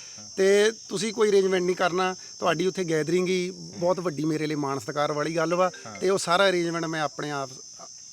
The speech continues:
Speaker 2: ਕਰਾਂਗਾ।
Speaker 1: ਹਾਂ।
Speaker 2: ਤੇ ਜ਼ਰੂਰ ਪਿੰਡ ਦੇ ਵਿੱਚ ਇੱਕ ਦਿਨ ਇੱਥੇ ਅਖਾੜਾ ਲਾਵਾਂਗੇ।
Speaker 1: ਹੂੰ, ਠੀਕ ਹੈ ਬਾਈ ਜੀ, ਧੰਨਵਾਦ ਗੱਲਬਾਤ ਕਰਨ ਦੇ ਲਈ। ਸੋ ਇਹ ਦੋਸਾਂਝ ਕਲਾਂ ਦੇ ਨੌਜਵਾਨ ਹੈਗੇ ਨੇ, ਜਿਨ੍ਹਾਂ ਨੇ ਦਲਜੀਤ ਦੋਸਾਂਝ ਹੋਣਾ ਦੇ ਨਾਲ ਮੁਲਾਕਾਤ ਵੀ ਕੀਤੀ ਸੀ।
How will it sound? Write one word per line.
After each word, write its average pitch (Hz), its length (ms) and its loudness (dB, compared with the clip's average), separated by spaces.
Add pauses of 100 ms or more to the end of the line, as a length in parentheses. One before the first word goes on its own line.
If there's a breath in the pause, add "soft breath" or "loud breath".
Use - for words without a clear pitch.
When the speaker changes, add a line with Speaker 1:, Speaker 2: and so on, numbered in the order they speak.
(240)
Speaker 2:
ਕਰਾਂਗਾ। 165 320 -2
Speaker 1:
ਹਾਂ। - 360 -10
Speaker 2:
ਤੇ 165 100 -4
ਜ਼ਰੂਰ 185 300 -2
ਪਿੰਡ 165 200 -2
ਦੇ 156 100 -2
ਵਿੱਚ 151 420 -4 (240)
ਇੱਕ 156 160 -12
ਦਿਨ 151 120 -6
ਇੱਥੇ 147 200 -6
ਅਖਾੜਾ 117 340 -8
ਲਾਵਾਂਗੇ। 98 320 -16
Speaker 1:
ਹੂੰ, 95 220 -16
ਠੀਕ 139 180 -8
ਹੈ 151 40 -6
ਬਾਈ 135 140 -4
ਜੀ, 139 160 -6
ਧੰਨਵਾਦ 123 340 2
ਗੱਲਬਾਤ 117 360 2
ਕਰਨ 113 140 2
ਦੇ 117 60 2
ਲਈ। 135 160 2 (340 loud breath)
ਸੋ 139 180 4
ਇਹ 151 180 6
ਦੋਸਾਂਝ 143 440 0
ਕਲਾਂ 131 280 2
ਦੇ 147 320 2
ਨੌਜਵਾਨ 120 420 0
ਹੈਗੇ 120 260 0
ਨੇ, 143 120 -2
ਜਿਨ੍ਹਾਂ 123 300 -2
ਨੇ 139 160 -2
ਦਲਜੀਤ 120 520 -4
ਦੋਸਾਂਝ 127 480 0
ਹੋਣਾ 120 220 -2
ਦੇ 123 100 -2
ਨਾਲ 123 220 4
ਮੁਲਾਕਾਤ 113 460 0
ਵੀ 131 120 -4
ਕੀਤੀ 120 280 -6
ਸੀ। 170 200 -2